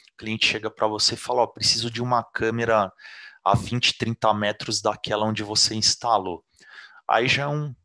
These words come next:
problema, né? Você vai ter que fazer a infraestrutura de novo, tem que ver se o switch tem uma porta de rede disponível. Caso você não tenha como fazer uma infra total, né, do switch até o novo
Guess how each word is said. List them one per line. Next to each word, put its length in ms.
problema, 520
né? 160
Você 140
vai 100
ter 120
que 80
fazer 260
a 40
infraestrutura 720
de 120
novo, 440
tem 120
que 160
ver 140
se 100
o 40
switch 500
tem 80
uma 180
porta 440
de 160
rede 320
disponível. 880
Caso 260
você 320
não 180
tenha 520
como 240
fazer 380
uma 260
infra 540
total, 540
né, 140
do 100
switch 540
até 200
o 80
novo 320